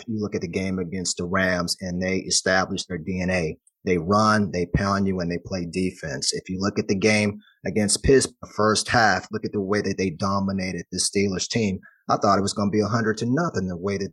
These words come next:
put the ball on them. You can go back the game against Miami. That's the theme of the season, has been the third quarter,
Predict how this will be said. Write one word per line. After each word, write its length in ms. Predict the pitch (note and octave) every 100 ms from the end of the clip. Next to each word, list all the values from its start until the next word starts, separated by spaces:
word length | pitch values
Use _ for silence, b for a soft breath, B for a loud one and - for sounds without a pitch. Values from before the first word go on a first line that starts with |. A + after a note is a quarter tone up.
| -
put 120 | F#2+
the 100 | F#2
ball 420 | F2+ C3+ E3 C#3
on 140 | F2 D#2+
them. 140 | E2+ _ _ _ -
You 140 | C#3+
can 120 | D3
go 140 | C3 B2
back 240 | A#2+ A#2+
the 80 | A#2
game 240 | A2 B2
against 360 | A#2+ A#2 A2+ -
Miami. 600 | A2 G#2 A2+ A2 E2 E2 _ _ _
That's 420 | - A2+ A2+ -
the 140 | - A2 -
theme 300 | A#2 A2+ G#2
of 120 | F2+
the 60 | G2
season, 520 | - B2+ C3 G2 F2+
has 220 | G2 F2
been 180 | G#2+ G2+
the 120 | F#2
third 200 | G#2 G#2 -
quarter, 500 | - D3 C3+ F#2 G2